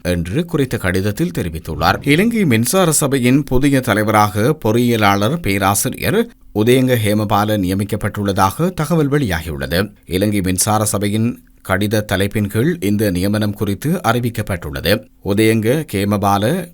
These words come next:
இலங்கை வலுசக்தி அமைச்சின் முன்னாள் செயலாளராக பணியாற்றியிருந்தார். இதேவேளை இலங்கை மின்சார சபையின் தலைவராக இதுவரையில் பணியாற்றி வந்த பொறியியலாளர்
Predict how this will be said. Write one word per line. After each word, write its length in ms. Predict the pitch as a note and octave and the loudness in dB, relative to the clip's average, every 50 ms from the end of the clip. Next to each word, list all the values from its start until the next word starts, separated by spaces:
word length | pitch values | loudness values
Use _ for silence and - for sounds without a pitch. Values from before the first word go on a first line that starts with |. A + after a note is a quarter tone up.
| - _ | -10 _
இலங்கை 400 | - G2+ G#2 A2 A#2 G#2+ A2 A2 G#2+ G2+ - - F2 E2 | -2 0 0 0 0 0 0 0 -2 -2 -6 -8 -8 -4
வலுசக்தி 540 | F#2 F#2+ G2+ A2 - - A#2 G#2+ - B2+ G#2+ G2 | -2 -2 0 0 0 -2 -2 -2 -2 -2 0 0
அமைச்சின் 420 | F#2 F#2+ G#2 G2+ - D#3 F3 F#3+ | 0 0 0 -2 0 0 0 0
முன்னாள் 420 | D3 F#2+ G2+ G#2 G#2 G#2+ G#2+ G#2+ - - | 0 0 2 2 2 2 2 0 -2 -4
செயலாளராக 800 | - - G2 G2 G#2 A2 G#2+ G#2+ G#2+ G#2 G2+ F#2+ - D3+ D#3 | -4 -2 0 0 2 2 2 2 2 2 0 0 0 -2 -4
பணியாற்றியிருந்தார். 840 | - D#3+ C#3+ B2+ G2 F2 E2 E2 - D2 C2+ C2+ C#2 D2+ F2 F#2+ - - - _ - | -2 -2 -2 -2 -2 -2 -4 -4 -6 -10 -8 -8 -4 -2 0 -2 -2 -4 -12 _ -14
இதேவேளை 500 | - D#2 F2 F2 E2+ F#2 F#2+ G2 A#2 D3+ F3 F2+ | -8 -4 -4 -2 0 0 2 2 2 0 0 -2
இலங்கை 300 | F#2+ G2 G2+ G2+ G2 F#2 | -2 0 0 -2 -2 -2
மின்சார 480 | F#2 F2+ F2+ - - G#2 G2+ G2+ G#2 | -2 -2 -2 0 0 2 2 2 0
சபையின் 420 | G2 - G2 F#2+ G2 F#2+ G2+ G2+ F#2+ | -2 -2 -2 -2 -2 0 0 -2 -2
தலைவராக 640 | - F2 F2 F#2+ F#2+ G2+ G2+ G2 F#2+ F2+ - C#3 E3+ F3 | -2 -2 -2 -2 0 2 2 2 0 0 -2 -4 -2 -2
இதுவரையில் 600 | B2 G2 G#2 F#2+ G#2+ G#2 G#2+ G#2+ C3 F3 E3+ E3+ | -2 -2 -2 0 0 0 2 2 0 0 -2 -2
பணியாற்றி 520 | A#2 F#2+ F#2+ G2+ G#2 G#2 G2+ G2+ - G2+ | -2 0 0 0 0 0 -2 -2 -4 -4
வந்த 280 | G2+ G2+ G2+ G2 G#2+ G#2 | -4 -2 -2 -2 -2 -4
பொறியியலாளர் 800 | - - F#2+ F#2 G2+ G2+ G#2 G#2 G2+ G2+ G2 F2+ - - - | -4 -6 -4 -4 -2 -2 -2 0 0 0 0 0 -2 0 0